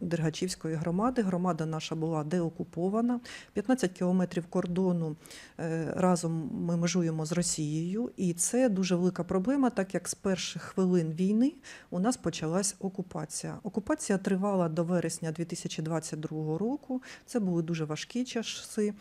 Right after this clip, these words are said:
Багато населення разом з дітьми виїхали, виїхали на різні території. Багатьом прийшлось виїхати навіть за кордон. Але після вересня двадцять другого року нам все ж таки вдалося,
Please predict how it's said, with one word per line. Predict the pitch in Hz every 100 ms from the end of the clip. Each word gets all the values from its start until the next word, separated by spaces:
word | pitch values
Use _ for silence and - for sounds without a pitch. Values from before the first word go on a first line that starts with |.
| - - -
Багато | 180 185 214 220 170
населення | 170 175 - 190 180 165 160
разом | 160 156 165 156
з |
дітьми | 156 170 170 160 156 - _
виїхали, | 165 165 160 185 - 233 254 247
виїхали | 190 202 185 - 175 165
на | 165 156
різні | 185 196 226
території. | 226 226 226 220 214 208 202 196 - - -
Багатьом | 190 214 269
прийшлось | 254 175 - 175 180
виїхати | 190 185 170 160 165
навіть | 170 170 156 160 -
за | 165 156
кордон. | 156 170 175 233 277 262 - - - - _ 180
Але | 185 208 254 262 240 -
після | - 208 - 190 175 175
вересня | 175 185 165 170 160
двадцять | 170 170 175 170
другого | 185 185 220
року | 285 359 -
нам | 214 233
все | 233 226
ж | -
таки | 190 196
вдалося, | 175 180 196 247 - 208